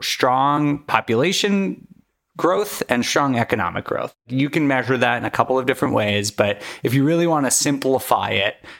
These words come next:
you know, where are people moving? And to get back to, like, the macro level, that's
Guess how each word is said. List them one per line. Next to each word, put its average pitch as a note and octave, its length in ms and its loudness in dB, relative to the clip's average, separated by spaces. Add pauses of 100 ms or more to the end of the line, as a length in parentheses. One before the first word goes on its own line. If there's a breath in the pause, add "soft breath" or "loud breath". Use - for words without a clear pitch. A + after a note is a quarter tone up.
(120)
you B2 140 2
know, A2 120 2
where A2+ 300 2
are E3 180 0
people D3 360 0
moving? B2 560 2
And A2+ 340 -2
to - 80 -2
get A#2+ 220 0
back A2+ 200 0
to, B2 120 -6
like, A2+ 180 -2
the A#2 80 2
macro A2+ 380 0
level, G#2+ 280 0
that's - 540 -2